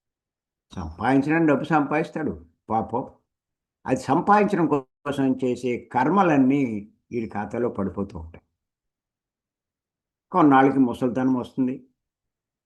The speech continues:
సంపాదించినన్ని వదిలేసి పైకెళ్ళాలి. పైకి వెళ్ళినప్పుడు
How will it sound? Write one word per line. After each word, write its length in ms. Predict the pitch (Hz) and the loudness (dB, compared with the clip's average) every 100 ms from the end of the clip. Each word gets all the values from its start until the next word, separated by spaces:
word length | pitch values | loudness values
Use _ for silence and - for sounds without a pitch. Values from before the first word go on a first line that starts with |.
| _ - - - _ _ _ | _ -18 -18 -20 _ _ _
సంపాదించినన్ని 800 | 120 104 117 127 117 127 123 131 | -6 -2 2 2 2 0 2 2
వదిలేసి 520 | 117 110 131 127 165 - _ _ _ _ _ - | 2 0 0 -2 -6 -12 _ _ _ _ _ -10
పైకెళ్ళాలి. 640 | 120 120 98 98 85 69 - _ _ _ _ _ _ _ _ _ _ | -6 -4 -4 -6 -6 -12 -20 _ _ _ _ _ _ _ _ _ _
పైకి 220 | 131 214 220 | 2 4 6
వెళ్ళినప్పుడు 600 | 160 147 135 95 127 | 6 6 6 2 0